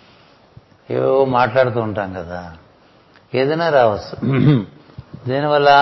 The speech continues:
నీ మొత్తం కార్యక్రమంలో, జీవితంలో జరిగిన దాంట్లో ఏది నిన్ను కాపాడుతుందో అది చే-,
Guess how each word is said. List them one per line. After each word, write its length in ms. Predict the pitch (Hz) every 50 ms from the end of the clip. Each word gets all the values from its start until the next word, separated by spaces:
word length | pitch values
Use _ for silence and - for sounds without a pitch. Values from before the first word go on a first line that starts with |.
| 143 143 143 147 143 139 - - - - - - - _ - _ _ _ _ _ _ - _ _ _ _ _ _ _ _ _ _ _ _ _ _ _ _ _ _ _ _ _ 131
నీ 140 | 131 131
మొత్తం 460 | 123 123 113 113 113 - - 156 156 135
కార్యక్రమంలో, 680 | 139 131 135 135 131 139 139 135 135 135 131 131 131 123
జీవితంలో 720 | 113 120 120 117 107 117 123 120 120 113 101 90 - 117 - - 107
జరిగిన 300 | 110 110 113 117 117 113
దాంట్లో 520 | 113 107 104 104 104 120 110 95 92 98 101 - - _ _ _ _ _ _ _ _ _ _ _ _ _ _ _ _
ఏది 280 | 120 120 123 135 147 151
నిన్ను 500 | 147 143 139 135 127 117 107 101 98 92 - - - _ _ _ _ _ _ _ _ -
కాపాడుతుందో 680 | - 120 113 123 120 127 131 131 127 117 120 123 127 135
అది 260 | 143 139 127 120 123
చే-, 260 | 123 107 - - -